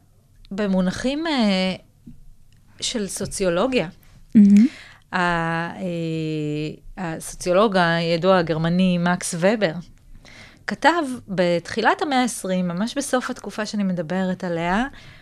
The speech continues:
Speaker 1: הוא מתאר את המודרניות כרגע שבו מתפוגג הקסם, כן? הוא
Speaker 2: אוקיי.
Speaker 1: קרא לתהליך הזה disenchantment, בעברית התפוגגות הקסם.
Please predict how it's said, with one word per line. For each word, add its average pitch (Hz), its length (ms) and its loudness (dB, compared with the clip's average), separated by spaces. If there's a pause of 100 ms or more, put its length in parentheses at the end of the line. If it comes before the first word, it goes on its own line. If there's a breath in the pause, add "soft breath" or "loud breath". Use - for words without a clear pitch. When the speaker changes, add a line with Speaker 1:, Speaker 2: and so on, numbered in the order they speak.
(240 soft breath)
Speaker 1:
הוא 269 320 0 (100)
מתאר 214 540 2
את 285 100 0
המודרניות 214 880 2 (280)
כרגע 226 540 0
שבו 202 600 0
מתפוגג 180 520 -2
הקסם, 160 560 -10 (300)
כן? 254 240 -12 (280)
הוא - 120 2
Speaker 2:
אוקיי. 233 140 2
Speaker 1:
קרא 254 120 8
לתהליך 233 460 2
הזה 226 120 -2
disenchantment, 165 1200 -4
בעברית 208 520 -4
התפוגגות 208 600 -4
הקסם. 175 480 -10